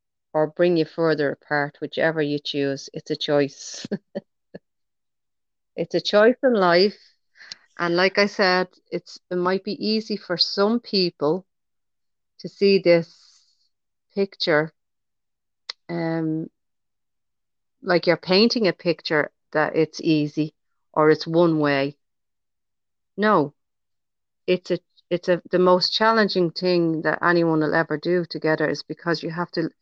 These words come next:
you have to look at life issues. The issues you bring into a marriage are huge, and you have to work that stuff out between you. So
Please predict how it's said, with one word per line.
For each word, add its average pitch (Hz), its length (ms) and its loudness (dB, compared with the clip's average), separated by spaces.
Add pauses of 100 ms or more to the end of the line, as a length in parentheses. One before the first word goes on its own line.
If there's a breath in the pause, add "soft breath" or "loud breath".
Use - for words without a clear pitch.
(420)
you 185 100 -4
have 202 220 -2
to 196 100 -4
look 196 320 0
at 165 180 0
life 170 520 0
issues. 160 580 -4
The 170 180 0
issues 214 340 0
you 185 100 2
bring 180 340 2
into 160 360 -2
a 151 100 2
marriage 165 640 0 (800)
are 151 140 -4
huge, 190 720 4 (500)
and 165 100 -2
you 165 40 2
have 156 80 -6
to 170 120 -4
work 202 400 0
that 165 220 -8
stuff - 320 -2
out 160 220 0
between 196 460 0
you. 147 100 -2 (520)
So 180 380 0